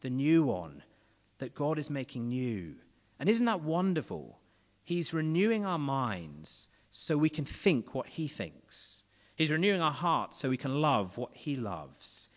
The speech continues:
He's given us the promised Holy Spirit so we can desire what he desires.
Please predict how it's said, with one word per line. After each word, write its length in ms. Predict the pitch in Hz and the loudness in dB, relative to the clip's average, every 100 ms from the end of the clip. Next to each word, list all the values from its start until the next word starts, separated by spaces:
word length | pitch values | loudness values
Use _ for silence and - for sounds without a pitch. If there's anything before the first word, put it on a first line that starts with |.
| _ - | _ -8
He's 220 | 165 160 | -2 -2
given 280 | - 190 185 | 4 4 6
us 200 | 139 - | 2 0
the 60 | - | -6
promised 360 | 156 151 - | -4 -4 -4
Holy 240 | - 143 135 | -6 -4 -4
Spirit 380 | - 139 120 | -4 -2 -2
so 100 | - | -2
we 120 | 123 123 | -4 -2
can 180 | 127 | -4
desire 520 | 120 113 127 139 143 143 - - - | -6 -4 0 2 2 0 -8 -18 -4
what 220 | 135 - | -4 -4
he 260 | - 156 | -8 -6
desires. 800 | 160 151 107 92 80 78 87 104 | -4 -4 -2 -6 -6 -10 -10 -10